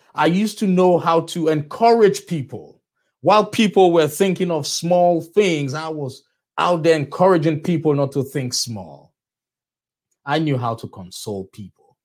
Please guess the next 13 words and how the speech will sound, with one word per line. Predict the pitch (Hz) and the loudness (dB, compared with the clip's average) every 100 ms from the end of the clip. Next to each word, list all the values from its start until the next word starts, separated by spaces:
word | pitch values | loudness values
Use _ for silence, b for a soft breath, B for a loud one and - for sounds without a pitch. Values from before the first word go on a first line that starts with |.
| _ _ _ _ - | _ _ _ _ -8
I | 147 170 | -4 -2
knew | 160 185 214 156 | 0 2 2 4
how | 151 147 | 2 0
to | 151 | -2
make | 135 143 147 147 | -2 -2 -2 -6
friends | - - 156 135 107 98 98 - _ _ _ | -18 -4 0 0 -2 -8 -10 -12 _ _ _
feel | - 165 151 143 135 | -2 2 4 4 2
that | 123 117 104 b b 98 98 | -2 -4 -6 b b _ -4
that | 170 165 _ _ _ _ _ 110 | -4 -6 _ _ _ _ _ -8
which | 151 151 143 | -6 -6 -8
we | 123 | -6
see | - - 165 151 117 - _ _ _ _ 127 | -4 -4 -6 -6 -8 -12 _ _ _ _ -4
as | 120 - | -4 -6